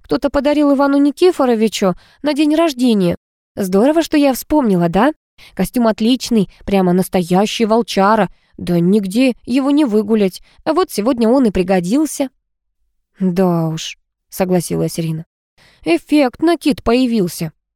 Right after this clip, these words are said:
Щенки описали одеяло". "Зато мы сняли шикарный фильм", зааплодировала Ада. "Что у тебя с лицом?" спросила я. "Какая-то проблема?" удивилась Дюдюня.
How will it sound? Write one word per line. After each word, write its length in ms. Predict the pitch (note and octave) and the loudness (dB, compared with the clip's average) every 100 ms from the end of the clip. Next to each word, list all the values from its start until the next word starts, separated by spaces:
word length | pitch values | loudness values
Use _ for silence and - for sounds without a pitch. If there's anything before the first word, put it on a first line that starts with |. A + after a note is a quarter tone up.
| _ | _
Щенки 400 | - - G#3+ G3+ | -10 -4 -2 2
описали 480 | A#3+ G#3 A#3 - G#3 | 0 0 -2 -2 0
одеяло". 640 | F3+ E3 E3+ E3+ F#3 F#3 F3 _ _ _ _ _ _ _ _ _ - | 0 0 -2 0 0 -2 -6 _ _ _ _ _ _ _ _ _ -8
"Зато 720 | F#3 F#3+ F#3 - G#3+ D4 A#4 | -4 -2 -2 0 2 2 2
мы 120 | F#4 | 0
сняли 480 | D4+ - G3 B3+ F4 | 0 0 0 2 2
шикарный 760 | - - A#3 - A3 D4+ E4 E4+ | 0 -6 -6 -2 -2 2 2 2
фильм", 460 | - G#3 G#3 G#3 - _ _ | 0 -2 0 -2 -4 _ _
зааплодировала 1040 | F#3+ F3 E3 - E3+ D#3+ C#4+ D4+ C#4+ D4 - | -4 -2 -2 -2 -4 -2 -2 0 0 0 -2
Ада. 380 | E3 D#3+ D#3 D#3+ _ _ _ _ _ _ _ _ | -6 -6 -10 -16 _ _ _ _ _ _ _ _
"Что 300 | - - F4+ | -10 -4 -2
у 80 | F#4 | -2
тебя 260 | C#4+ D4+ | 0 0
с 120 | D4 | 0
лицом?" 560 | D#4+ F#4 - E4 G3+ E3 _ _ | -2 -4 -2 -2 0 -2 _ _
спросила 500 | - - F#3 - E3+ | -14 -6 -6 -4 -4
я. 260 | E3+ D#3+ D#3+ _ _ _ _ _ _ _ _ _ | -4 -4 -10 _ _ _ _ _ _ _ _ _
"Какая-то 480 | - F#3+ A3 A3 A3+ | -12 -4 -2 0 -2
проблема?" 640 | G#3 G#3 G3+ F#3 F3+ A#3+ F4+ _ _ _ _ | -2 -2 0 2 2 0 -4 _ _ _ _
удивилась 480 | - F3 E3+ E3+ E3+ | -4 -2 0 0 -2
Дюдюня. 440 | F#3 F#3 F3+ D#3+ | -4 -2 -2 -2